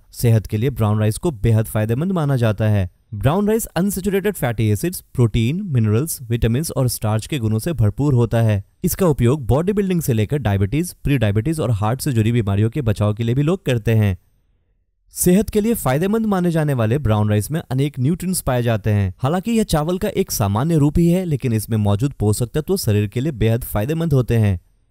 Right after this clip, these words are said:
सफेद चावल की तुलना में ब्राउन राइस ज्यादा फायदेमंद और सुरक्षित माना जाता है। ब्राउन राइस फोलेट, राइबोफ्लेविन, पोटेशियम और कैल्शियम का भी अच्छा सोर्स होता है।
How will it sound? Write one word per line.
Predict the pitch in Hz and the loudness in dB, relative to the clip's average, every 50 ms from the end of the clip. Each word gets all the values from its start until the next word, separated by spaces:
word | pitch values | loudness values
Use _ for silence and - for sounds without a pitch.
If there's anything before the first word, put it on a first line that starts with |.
| _ _ | _ _
सफेद | - - 160 151 - 185 208 240 | -4 -2 -2 0 2 2 0 0
चावल | - - 202 196 202 202 | 0 -2 -2 0 0 0
की | 165 190 | 0 -2
तुलना | 180 - 147 123 104 98 98 | 0 0 0 2 2 2 2
में | 104 135 170 131 | 0 0 -2 0
ब्राउन | 101 110 127 151 175 160 | 0 0 2 2 0 0
राइस | 156 165 196 147 107 | 0 0 -2 -2 0
ज्यादा | 98 117 110 104 110 110 | 0 2 2 2 0 0
फायदेमंद | 101 - 101 113 143 165 175 180 196 196 - | -2 -2 -4 -4 -2 -2 -2 -2 -2 -4 -2
और | - 120 120 | -2 -2 -2
सुरक्षित | 123 - 147 147 180 - - 180 - 151 | -2 -2 -2 -2 -4 -2 -4 -8 -4 -2
माना | 143 127 120 120 | -2 0 0 2
जाता | 113 110 107 101 - 107 | 2 2 0 0 2 2
है। | 104 104 104 98 90 - _ _ _ - 110 | 2 2 2 0 0 -4 _ _ _ -14 -2
ब्राउन | 98 120 165 196 202 190 | 0 0 0 0 0 0
राइस | 196 208 208 - | -2 -2 -2 -4
फोलेट, | - - 113 110 107 107 131 165 - | -2 2 2 2 4 2 0 0 -2
राइबोफ्लेविन, | 120 107 104 107 107 107 - - 113 117 123 160 190 208 | -2 0 0 2 2 0 -2 0 -4 -2 -2 -2 -4 -4
पोटेशियम | 208 - 107 - 107 110 104 - 165 175 - - | -2 -4 -2 0 0 -2 -2 -2 -4 -6 -4 -4
और | 120 - | -6 -4
कैल्शियम | - 104 104 104 - 135 139 | -2 -4 -4 -2 -4 -4 -2
का | 151 | -2
भी | 156 175 202 | -4 -4 -4
अच्छा | - 151 131 - - 160 | -4 -4 -6 -2 -2 -4
सोर्स | 170 - - 156 147 135 - | -2 0 0 0 0 0 0
होता | 127 110 - 113 | -2 0 2 2
है। | 113 110 107 95 | 2 2 2 0